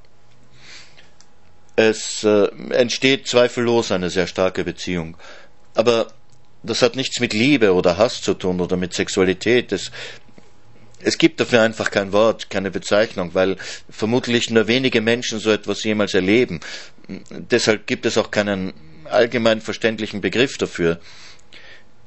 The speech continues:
Ich hatte keinerlei sexuelle Begierden dieser Frau gegenüber. Und ich bin ziemlich sicher, dass sie sie auch nicht mir gegenüber hatte.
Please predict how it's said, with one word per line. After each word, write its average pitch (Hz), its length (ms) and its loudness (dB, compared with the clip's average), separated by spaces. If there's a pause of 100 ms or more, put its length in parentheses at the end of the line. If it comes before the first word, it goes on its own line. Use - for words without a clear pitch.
(420)
Ich - 560 -4
hatte 131 420 2
keinerlei 139 560 4
sexuelle 123 500 0
Begierden 123 520 -2
dieser 90 240 0
Frau 87 260 2
gegenüber. 87 480 -2 (640)
Und 120 160 0
ich 123 120 0
bin 117 140 -2
ziemlich 127 360 0
sicher, 117 340 2 (520)
dass 120 340 0
sie 135 140 2
sie 123 140 4
auch 117 180 4
nicht 110 200 -6
mir 131 180 0
gegenüber 90 440 0
hatte. 85 320 -2